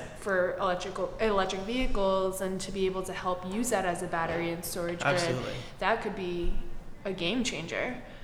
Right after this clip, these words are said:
Speaker 1: as long as our houses stay up, because that ha-, was a whole other issue with the construction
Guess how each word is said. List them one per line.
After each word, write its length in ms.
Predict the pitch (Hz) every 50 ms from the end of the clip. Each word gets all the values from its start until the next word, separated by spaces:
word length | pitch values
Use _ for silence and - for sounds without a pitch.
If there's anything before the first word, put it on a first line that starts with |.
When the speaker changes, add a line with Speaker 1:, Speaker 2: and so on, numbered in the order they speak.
| - - - - - - -
Speaker 1:
as 180 | 202 202 185 208
long 200 | 202 196 208 208
as 120 | 214 208 208
our 80 | 196
houses 640 | 185 - - - 233 269 311 285 - 247 208 180 -
stay 300 | - - - 180 170 160
up, 240 | 160 165 170 - -
because 380 | 196 185 185 202 185 180 175 185
that 240 | 196 190 196 - -
ha-, 160 | - 185 175
was 200 | 185 202 190 185
a 80 | 180 175
whole 220 | - 196 185 180
other 200 | 175 170 - 165
issue 420 | - 185 208 - - 196 175 170
with 340 | 175 170 170 - - - - - - -
the 80 | - 202
construction 800 | - - 180 170 - 196 185 185 - - 208 175 180 190 196 190